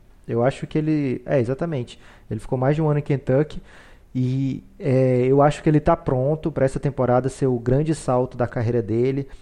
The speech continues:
Eu, assim, eu falando dele aqui empolgado, não quer dizer que eu acho que ele vai ser um dos melhores da N B A, que vai fazer, vai ter média de vinte e dez em algum momento da carreira. Eu não acho, talvez, que não seja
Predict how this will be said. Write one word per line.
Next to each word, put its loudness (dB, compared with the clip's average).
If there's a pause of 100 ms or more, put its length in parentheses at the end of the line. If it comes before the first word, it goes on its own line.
(120)
Eu, 4
assim, -2
eu -4
falando 0
dele -2
aqui -6
empolgado, 0
não -6
quer -2
dizer -2
que -2
eu 2
acho 2
que -6
ele -2
vai 2
ser -2
um -4
dos -4
melhores 2
da -2
N -4
B -2
A, -2
que -6
vai 0
fazer, -2 (240)
vai 0
ter 0 (400)
média 2
de -2
vinte -6
e -2
dez 0
em -2
algum -4
momento -6
da -2
carreira. -2
Eu -4
não -6
acho, -6
talvez, -2
que -12
não -4
seja -2